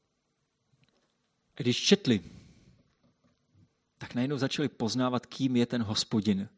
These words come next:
který jim dal vystavit ten Jeruzalém. Lidé mají mnohé představy o Pánu Bohu. Ale jak se mají dozvědět, eh, kdo to teda vlastně Bůh je,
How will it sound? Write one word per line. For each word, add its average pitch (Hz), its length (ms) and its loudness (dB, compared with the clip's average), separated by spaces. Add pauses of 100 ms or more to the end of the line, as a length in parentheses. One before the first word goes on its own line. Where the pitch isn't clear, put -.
(360)
který 113 200 -4
jim 117 120 0
dal 113 160 2
vystavit 104 540 -2
ten 110 160 -6
Jeruzalém. 98 640 -4 (1600)
Lidé 120 220 6
mají 160 260 6
mnohé 139 400 -2
představy 113 480 -2
o 120 40 -6
Pánu 104 280 -2
Bohu. 98 340 -4 (840)
Ale 120 160 0
jak 170 140 0
se 220 100 -2
mají 180 200 0
dozvědět, 131 680 4 (180)
eh, 113 40 -10 (800)
kdo 131 360 -2
to 156 160 -6
teda 135 240 -4
vlastně 127 320 -6
Bůh 131 300 -4
je, 113 260 0